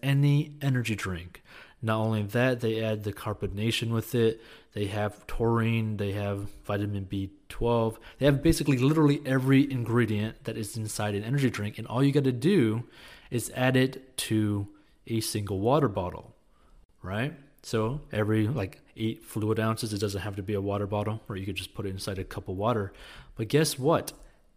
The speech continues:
That costs, like, two dollars, three dollars, and it can make, like, eighteen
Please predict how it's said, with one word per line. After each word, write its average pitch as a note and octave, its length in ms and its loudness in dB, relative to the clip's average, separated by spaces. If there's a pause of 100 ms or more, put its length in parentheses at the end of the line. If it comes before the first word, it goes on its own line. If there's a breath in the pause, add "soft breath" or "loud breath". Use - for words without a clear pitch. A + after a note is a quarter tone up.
(440)
That C3+ 160 2
costs, D3+ 300 0
like, A2+ 220 -2
two B2 260 -2
dollars, B2 600 0 (200)
three A#2 240 2
dollars, B2+ 420 4
and C3 180 -2
it C3+ 120 -2
can A2+ 180 -2
make, C3+ 240 -2
like, G#2+ 220 -4 (120)
eighteen B2 920 -2